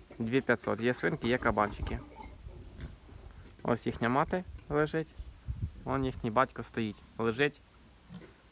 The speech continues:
То і ще одна свиня, також породи венгерської мангалиці. Розміром отака от здоровенна.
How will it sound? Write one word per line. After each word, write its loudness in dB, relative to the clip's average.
То 4
і -8
ще 4
одна 0
свиня, 2
також 0
породи 2
венгерської 2
мангалиці. 0
Розміром 2
отака 4
от 6
здоровенна. 4